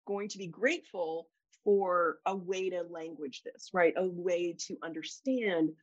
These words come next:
what they're seeing around them and how to move forward, right? How to be Pia Klemp, right? Instead of all these other bad <laughs> examples that we have, right?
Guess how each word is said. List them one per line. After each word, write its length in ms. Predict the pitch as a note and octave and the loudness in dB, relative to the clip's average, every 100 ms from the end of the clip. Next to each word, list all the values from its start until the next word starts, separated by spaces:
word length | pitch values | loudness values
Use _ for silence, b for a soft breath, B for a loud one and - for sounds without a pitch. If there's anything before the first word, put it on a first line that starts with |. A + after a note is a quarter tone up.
| _ | _
what 260 | G3+ F#3+ F#3+ | -2 2 2
they're 180 | F#3 E3+ | 0 -6
seeing 420 | - - F3 E3 | -8 -12 -10 -8
around 380 | D#3+ D#3+ D3+ D#3 | -8 -6 -6 -6
them 180 | D#3 D3 E3 | -6 -8 -8
and 100 | D#3+ | -12
how 260 | - D#3+ | -2 0
to 80 | D#3+ | 2
move 240 | D#3 D#3 | 0 -4
forward, 480 | D3+ - - - - - _ - | -6 -4 -4 -4 -14 -18 _ 4
right? 220 | E3+ D#3+ | 4 4
How 120 | - G#3+ | 2 2
to 100 | G3 | 2
be 400 | E3+ F#3+ D#3+ D#3 | 0 -6 -6 -6
Pia 260 | - F3 D#3 | -12 -6 -6
Klemp, 340 | - - - _ _ _ _ | -6 -12 -12 _ _ _ _
right? 240 | E3 D#3+ D#3+ | 2 2 0
Instead 440 | F#3 E3 - F3+ E3 | -8 -10 -6 -4 -4
of 240 | D3 D3+ - _ _ - | -6 -10 -14 _ _ 2
all 140 | F3 | 4
these 200 | D#3+ D#3 | 4 2
other 200 | D#3 C#3+ | 0 -4
bad 220 | C#3+ D3+ | -6 -8
<laughs> 0 | |
examples 580 | G#3 - - - - - - | -10 -14 -16 -20 -20 -4 0
that 100 | - | 0
we 80 | E3 | -2
have, 260 | C#3 G2+ B2 | -4 -6 -10
right? 200 | E3 D#3+ | -10 -12